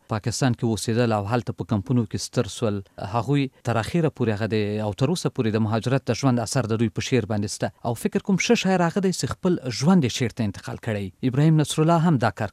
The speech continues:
کړی. دا د مهاجرت د ژوند یاس په یوه شعر کې انځوروي. دی وایي چې لرې له ګلونو، لرې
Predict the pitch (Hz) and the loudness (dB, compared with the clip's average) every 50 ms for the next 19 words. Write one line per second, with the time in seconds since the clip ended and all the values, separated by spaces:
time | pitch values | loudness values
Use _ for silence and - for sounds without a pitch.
0 | - 117 107 101 _ _ - 151 147 139 147 143 139 135 131 131 131 131 135 131 | -6 -8 -8 -8 _ _ -2 -2 0 2 2 2 4 4 2 2 4 4 4 4
1 | 135 147 131 - 170 190 180 - 131 123 - 147 170 165 151 123 - - _ - | 2 2 2 2 2 2 2 2 0 0 2 2 4 4 4 2 0 -8 _ -8
2 | 127 123 143 170 160 131 110 - - - - 117 104 113 107 - - 143 - - | -4 0 2 2 2 2 0 -4 -6 -4 -4 -2 -2 -2 -2 2 0 0 2 2
3 | 131 113 113 - - 120 123 131 127 117 147 147 143 160 170 165 160 143 - 165 | 0 0 0 2 2 2 4 4 4 4 4 4 4 4 4 4 2 2 0 -2
4 | 143 - _ _ _ _ _ _ _ - 117 127 151 180 196 190 208 190 175 151 | -2 -4 _ _ _ _ _ _ _ -2 2 4 6 8 8 8 6 6 6 4
5 | 127 117 127 135 156 175 156 117 98 82 - _ _ _ _ _ _ _ _ - | 4 4 4 6 6 6 6 6 4 2 -2 _ _ _ _ _ _ _ _ -4
6 | 110 117 135 160 180 175 190 180 170 165 - _ - 123 | 0 2 4 4 4 4 4 2 0 -2 -6 _ -10 0